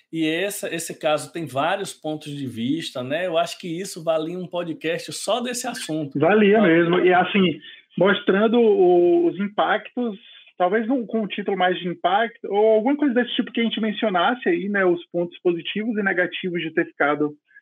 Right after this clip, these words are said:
Speaker 2: em, em casa.
Speaker 1: E os
Speaker 2: Dá, dá,
Speaker 1: vários
Speaker 2: dá tema
Speaker 1: lados.
Speaker 2: pra caramba. É.
Speaker 1: E os vários lados, porque de repente a gente tem uma visão de um lado, um pedagogo, um psicólogo, um,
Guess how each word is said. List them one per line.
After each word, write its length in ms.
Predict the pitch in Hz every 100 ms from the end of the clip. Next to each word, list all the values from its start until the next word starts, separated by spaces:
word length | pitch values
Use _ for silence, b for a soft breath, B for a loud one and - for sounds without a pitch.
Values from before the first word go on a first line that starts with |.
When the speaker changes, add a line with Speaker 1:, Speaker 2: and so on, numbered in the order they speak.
| b b _ -
Speaker 2:
em, 260 | 147 147 -
em 60 | 139
casa. 540 | - 131 165 175 156
Speaker 1:
E 20 |
os 80 | 160
Speaker 2:
Dá, 80 | 233
dá, 80 | 208
Speaker 1:
vários 260 | 220 226 185
Speaker 2:
dá 140 | 220 190
tema 140 | 226
Speaker 1:
lados. 100 | 233
Speaker 2:
pra 120 | 233 220
caramba. 600 | 240 240 175 151 143 143 _ -
É. 240 | 143 135 139
Speaker 1:
E 100 | 190
os 120 | 185 -
vários 340 | 175 226 185
lados, 400 | 165 160 165 147
porque 220 | - 160
de 120 | 160
repente 520 | 160 170 - 170 185 185
a 40 |
gente 320 | 156 185 180 -
tem 100 | 170
uma 180 | 170 156
visão 360 | 165 143 151
de 80 | 151
um 140 | 147 139
lado, 480 | 139 175 190 165 - b b b
um 140 | 143
pedagogo, 880 | 139 160 156 147 120 131 175 165 139
um 140 | 135 135
psicólogo, 1080 | 143 143 151 143 135 156 160 151 139 135 131
um, 320 | 139 139 135